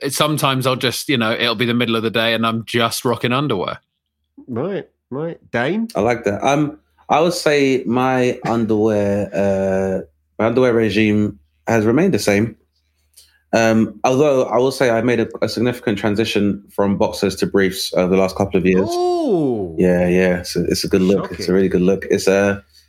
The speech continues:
Speaker 3: it's comfortable. Um, and, uh, my main thing, Howard, as well as that I just feel more comfortable with underwear on, is I have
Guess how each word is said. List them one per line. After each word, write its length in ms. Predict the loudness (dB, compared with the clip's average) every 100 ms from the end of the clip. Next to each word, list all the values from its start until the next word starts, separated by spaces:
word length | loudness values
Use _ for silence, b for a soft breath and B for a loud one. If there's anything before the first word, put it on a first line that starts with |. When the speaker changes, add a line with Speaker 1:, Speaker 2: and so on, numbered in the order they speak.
| b
Speaker 3:
it's 100 | -2
comfortable. 720 | 0 0 2 2 2 2 0
Um, 500 | 0 2 2 2 -2 -2
and, 260 | 0 2
uh, 280 | 2 2 -2 B B _ _ _ 0
my 220 | 2 4
main 300 | 2 2 0
thing, 220 | 0 0 2
Howard, 360 | 2 2 2
as 100 | 2
well 160 | 2 2
as 120 | 2
that 120 | 0 0
I 100 | 0
just 200 | 0 0
feel 420 | 2 2 2 0
more 220 | 0 0
comfortable 380 | 0 -2 0 2
with 120 | 2
underwear 480 | 0 0 0 2 2
on, 120 | 0
is 200 | -2 -4 _ _ _ -4
I 180 | 0 2
have 520 | 0 0 2 2 0